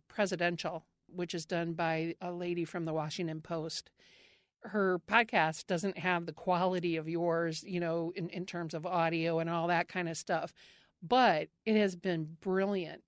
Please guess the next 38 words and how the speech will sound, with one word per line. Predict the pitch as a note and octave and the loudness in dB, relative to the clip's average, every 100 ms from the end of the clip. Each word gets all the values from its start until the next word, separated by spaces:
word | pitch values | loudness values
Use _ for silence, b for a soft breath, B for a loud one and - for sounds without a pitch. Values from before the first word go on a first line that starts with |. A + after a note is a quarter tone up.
| - | -6
Um, | F#3 F3+ F3 | -2 -2 -2
she's | - F#3 E3+ | -4 -6 -6
gone | - F3+ F3 F3 | -4 -2 0 -2
from | E3+ F#3 E3+ D#3+ D#3+ D#3+ | -2 -2 0 -2 -4 -6
the | D#3 | -2
first | A3 A3 | -2 0
president, | G3+ F3 F3 E3+ E3+ E3+ | 2 2 2 -2 -4 -6
and | F3 E3 E3+ | -6 -4 -4
I | D#3+ | -6
think | G3 E3+ | -8 -4
we're | E3+ | -2
up | D#3+ | -4
to | - | -4
the | E3 E3 | -10 -8
thirty-sixth | F3+ E3 D#3+ - F#3 - - | -6 -4 -6 -8 -10 -12 -4
president | F3+ D#3 D#3+ E3+ F#3 | 0 2 0 -6 -2
right | E3+ D#3+ | -4 -2
now. | G3 F#3 F#3 E3+ D#3+ B B B B A#3+ | -2 -2 0 -2 -6 B B B B 0
And | A#3 | 2
as | F4 - | 0 0
you | A#3 | -2
listen | F3 F3+ G#3 C4+ G3+ | 2 2 2 2 0
to | D#3+ | 2
those, | D#3 D3+ D#3 D#3 - b b | 2 2 0 -4 -6 b b
it | D4 | -6
starts | - D5 A4+ - | -4 -4 -4 -6
to | F3 | -6
give | D#3+ G#3 F#3+ | 0 0 0
you | F3 D3+ | -6 -4
real | D3+ F3+ F#3+ F#3 | 2 4 4 2
context | - E3 E3+ E3+ F3 - - - _ _ _ G3+ | -4 -6 -6 -6 -8 -8 -8 -8 _ _ _ 0
about | F#3+ F3 | 4 4
what's | F3 D3+ - | 4 -2 -2
going | E3+ D3+ D#3+ | -4 -4 -4
on. | D#3+ E3 D#3 E3 D#3+ b b b b - | -6 -6 -8 -8 -12 b b b b 0
And | F#3+ F#3 F#3 F#3+ | 4 4 2 0
she | - - G#3 F#3+ F#3+ | -4 -4 -2 -2 -2
is, | - F3+ F3 E3+ | -2 0 0 -2